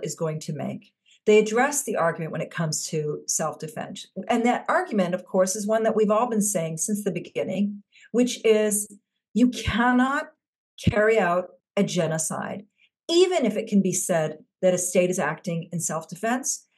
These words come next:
Genocide is never acceptable. Um, and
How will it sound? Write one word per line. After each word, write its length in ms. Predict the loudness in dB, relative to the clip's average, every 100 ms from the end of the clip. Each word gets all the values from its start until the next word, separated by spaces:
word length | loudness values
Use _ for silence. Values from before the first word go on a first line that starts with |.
| _ -8
Genocide 800 | 0 0 2 -2 -2 -2 -4 -8 -4
is 160 | -2
never 520 | -2 -2 -2 -2 -4 -4
acceptable. 760 | -4 -2 -2 -2 -4 -4 -6 _ _ _ _ _ _ _ -2
Um, 380 | 2 2 2 -4 -14 _ -2
and 300 | 0 0 -4